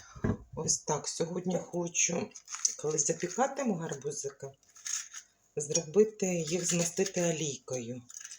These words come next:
Мені здається, так начебто не така скоринка в них виходить. Ну, спробую. Дізнаюся, так воно чи ні.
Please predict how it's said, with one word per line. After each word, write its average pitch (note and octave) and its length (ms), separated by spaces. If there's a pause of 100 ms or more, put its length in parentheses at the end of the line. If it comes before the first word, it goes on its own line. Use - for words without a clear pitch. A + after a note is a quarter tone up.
(220)
Мені D3+ 200
здається, E3 680
так D#3 220
начебто D#3+ 540
не D3 140
така D#3 360
скоринка D#3 640
в B2 80
них B2+ 400 (440)
виходить. C3+ 600
Ну, F3+ 140
спробую. - 1120 (640)
Дізнаюся, D3 840
так - 340
воно C3+ 240
чи - 260
ні. D3+ 280